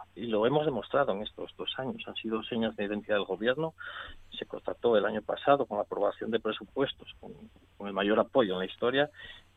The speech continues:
Y en esa misma actitud es la que afrontamos esta, esta negociación. Esperamos que todos los grupos prioricen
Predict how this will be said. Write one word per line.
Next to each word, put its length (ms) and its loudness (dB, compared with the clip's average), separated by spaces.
Y 80 -6
en 80 2
esa 160 6
misma 240 4
actitud 440 -4
es 120 -2
la 100 6
que 80 -2
afrontamos 580 -4
esta, 480 -6
esta 220 -8
negociación. 680 -4
Esperamos 560 2
que 80 -16
todos 340 -2
los 180 -4
grupos 340 -8
prioricen 520 0